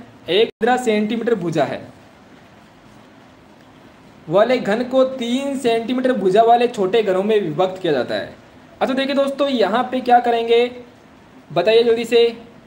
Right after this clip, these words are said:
पन्द्रह सेंटीमीटर भुजा वाले, ठीक ना, वाले घन को तीन सेंटीमीटर भुजा वाले छोटे घन में विभक्त किया, कर दिया जाता है। इस प्रकार कितने घन प्राप्त होंगे? तो एन बराबर क्या होता है? जो बड़ा घन होता है ना,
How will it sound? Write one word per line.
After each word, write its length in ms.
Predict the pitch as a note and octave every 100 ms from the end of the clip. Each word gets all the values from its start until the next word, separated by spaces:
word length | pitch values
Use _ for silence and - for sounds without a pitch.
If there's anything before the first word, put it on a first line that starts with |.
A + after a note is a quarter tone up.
| - - - - - - -
पन्द्रह 360 | G#3+ B3+ C#4 C#4
सेंटीमीटर 520 | C4+ A#3+ B3 B3 C4
भुजा 280 | G#3 F#3 E3+
वाले, 300 | D3+ A#2 G2+
ठीक 140 | B3 C4
ना, 180 | C#3+ A#2 - - - - - -
वाले 280 | D#3 F#3+ B3
घन 220 | G3+ G#3
को 180 | A#3+ B3+
तीन 400 | A#3+ A#3 B3 C#4
सेंटीमीटर 480 | B3+ A#3+ B3 B3+ C4
भुजा 280 | A3+ F#3+ G3+
वाले 200 | A#3 A#3
छोटे 400 | A#3 F#3+ F#3 B3
घन 180 | A#3 A#3
में 120 | A#3
विभक्त 240 | E3+ F#3
किया, 240 | F3+ D3+ -
कर 140 | F3
दिया 140 | F3
जाता 200 | D3 A2+
है। 180 | A2 F#2+ - - - A#3
इस 140 | B3+
प्रकार 380 | - A#3+ B3 B3
कितने 480 | B3 G#3+ A3 A#3+ A#3+
घन 180 | F3+
प्राप्त 440 | G#3+ A3 F#3+ G#3+ G#3
होंगे? 300 | F#3 G3+ F#3 G#2 - - -
तो 200 | F3 F3+
एन 240 | F3+ F3+ A#3+
बराबर 340 | A#3 A#3 A#3
क्या 140 | A3+ A#3
होता 260 | A3 A3
है? 320 | A3+ A#3 B3 - - -
जो 140 | E3+
बड़ा 360 | A3+ E3 D3+ A3
घन 180 | A3+ A#3
होता 320 | A3+ A3+ A3+
है 140 | A3+
ना, 360 | A3+ C4 E3 B2+